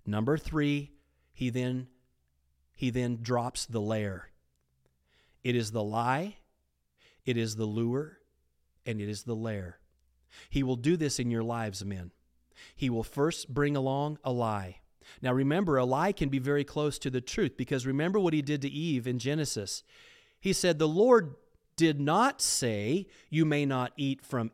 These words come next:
any tree in the garden.'" No, God didn't say that. God said they could eat from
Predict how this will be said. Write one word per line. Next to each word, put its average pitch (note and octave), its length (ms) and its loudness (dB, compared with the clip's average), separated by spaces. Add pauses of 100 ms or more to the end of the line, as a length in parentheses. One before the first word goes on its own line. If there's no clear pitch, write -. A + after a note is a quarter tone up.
any B3+ 260 2
tree A#2+ 580 -2 (600)
in B2+ 140 2
the A2+ 80 0
garden.'" A2+ 520 -2 (1300)
No, E3 260 0
God E3+ 380 0
didn't F3 240 0
say G3+ 300 -2
that. G#2+ 240 -2
God D3+ 240 0
said D#3+ 260 -2
they D#3 100 0
could D#3 160 -2
eat E3 140 -4
from D3 160 -6